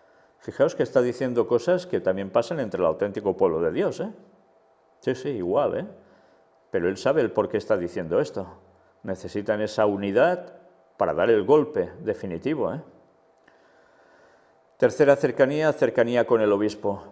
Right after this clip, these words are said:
Que no se encuentren jesuitas que hablan mal del obispo. Si un jesuita piensa de manera distinta que el obispo y tiene coraje, entonces que vaya donde el obispo y le diga las cosas que piensa. Y cuando digo obispo, digo también el papa.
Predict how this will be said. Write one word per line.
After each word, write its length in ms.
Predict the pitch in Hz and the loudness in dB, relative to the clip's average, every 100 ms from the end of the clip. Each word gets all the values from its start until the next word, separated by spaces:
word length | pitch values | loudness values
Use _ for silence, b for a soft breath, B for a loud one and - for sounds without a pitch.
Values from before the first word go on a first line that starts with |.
| - _ | -20 _
Que 120 | - 127 | -4 -2
no 80 | |
se 120 | 156 151 | -2 0
encuentren 420 | 139 151 147 139 | 2 2 0 -2
jesuitas 520 | 151 - 156 156 147 | -2 0 -2 0 0
que 100 | - | 2
hablan 240 | 139 135 | 2 2
mal 220 | 135 135 135 | 2 0 2
del 140 | 135 | 2
obispo. 680 | 139 151 - 120 92 - B B _ | 2 0 0 2 0 -2 B B _
Si 120 | 113 | -6
un 100 | 107 | 0
jesuita 520 | 123 - 135 135 135 | 0 2 2 4 2
piensa 280 | 135 131 135 | 2 2 2
de 100 | 139 | 2
manera 300 | 131 135 135 | 2 4 4
distinta 480 | 127 - 127 117 107 | 2 -2 -2 -2 0
que 80 | |
el 60 | 110 | 0
obispo 340 | 104 143 - | 0 -2 0
y 60 | 107 | 0
tiene 240 | 131 131 | 2 0
coraje, 340 | 113 113 120 160 | 2 4 4 0
entonces 460 | 123 165 143 151 | -2 0 2 0
que 100 | - | 2
vaya 260 | 110 110 113 | 4 6 4
donde 260 | 107 107 117 | 4 4 4
el 60 | |
obispo 360 | 127 165 151 170 | 4 0 0 0
y 40 | |
le 100 | 139 | 2
diga 200 | 107 113 | 2 4
las 180 | 120 117 | 4 2
cosas 280 | - 131 131 | 0 -2 -2
que 120 | - | -2
piensa. 500 | 92 90 87 104 120 b b b b - | -2 -4 -4 -6 -6 b b b b -6
Y 80 | |
cuando 280 | 113 117 107 | 0 2 2
digo 200 | 107 117 | 2 2
obispo, 460 | 131 165 - 196 185 | 2 0 0 0 0
digo 280 | 117 110 104 | 0 2 2
también 380 | 104 107 127 | 2 2 2
el 140 | 170 135 | 2 2
papa. 540 | - 92 107 151 147 | 2 2 2 -2 -4